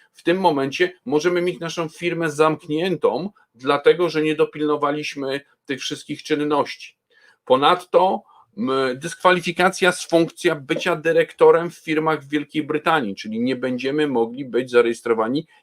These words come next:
jako dyrektor w Wielkiej Brytanii już być może ever. Tutaj jest coś takiego jak niemożliwość, e, niemożność sponsorowania imigrantów, tak? Czyli w tym momencie, jeżeli byśmy chcieli powiedzieć, że teraz, e,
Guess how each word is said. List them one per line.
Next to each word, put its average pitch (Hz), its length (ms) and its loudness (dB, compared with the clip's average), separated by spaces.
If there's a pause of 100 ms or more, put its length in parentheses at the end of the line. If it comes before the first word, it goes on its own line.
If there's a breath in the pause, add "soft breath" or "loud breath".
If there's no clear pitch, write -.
jako 131 300 -2
dyrektor 127 640 2
w 117 60 -16
Wielkiej 120 360 -2
Brytanii 120 680 -6 (120)
już - 460 -12 (640)
być 123 200 -6
może 92 320 -2
ever. 131 340 -4 (1500 loud breath)
Tutaj 196 260 4
jest 196 140 2
coś 196 160 0
takiego 185 320 4
jak 175 160 6
niemożliwość, 156 1300 4
e, 131 380 2
niemożność 160 600 4
sponsorowania 151 760 2
imigrantów, 143 920 -2
tak? 131 320 0
Czyli 120 220 -8
w - 80 -14
tym 139 180 -4
momencie, 135 460 -2
jeżeli 131 320 -4
byśmy 131 300 -8
chcieli 131 400 -6
powiedzieć, 123 480 -2
że 123 180 -4
teraz, 127 460 4
e, 113 40 2